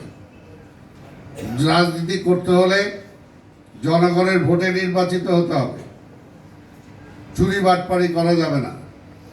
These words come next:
জবরদখল করা যাবে না।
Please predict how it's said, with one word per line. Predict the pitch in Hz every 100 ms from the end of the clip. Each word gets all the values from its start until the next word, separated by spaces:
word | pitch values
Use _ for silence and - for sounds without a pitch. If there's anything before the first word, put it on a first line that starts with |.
| - - - - - - - 107
জবরদখল | 139 175 185 180 175 170 190 190
করা | 190 180
যাবে | 170 156
না। | 139